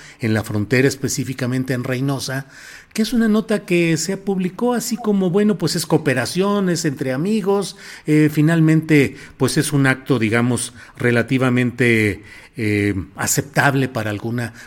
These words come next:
pues en, en la dinámica en la que estamos ahorita, que ya no nos escandaliza nada, pero le, sobre este tema de estas Fuerzas Amigas dos mil veintidós, ¿qué opinar? ¿Qué opinas, Guadalupe Correa?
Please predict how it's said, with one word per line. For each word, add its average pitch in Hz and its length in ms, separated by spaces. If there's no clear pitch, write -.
pues 170 180
en, 190 160
en 151 140
la 147 80
dinámica 175 520
en 143 60
la 139 80
que 139 80
estamos 151 300
ahorita, 156 360
que 135 120
ya 135 140
no 147 100
nos 131 160
escandaliza 139 580
nada, 156 300
pero 170 460
le, 160 320
sobre 208 280
este 196 280
tema 135 460
de 131 100
estas 165 340
Fuerzas 208 640
Amigas 156 460
dos 113 180
mil 139 200
veintidós, 117 760
¿qué 208 100
opinar? 127 520
¿Qué 180 100
opinas, 135 500
Guadalupe 104 420
Correa? 87 340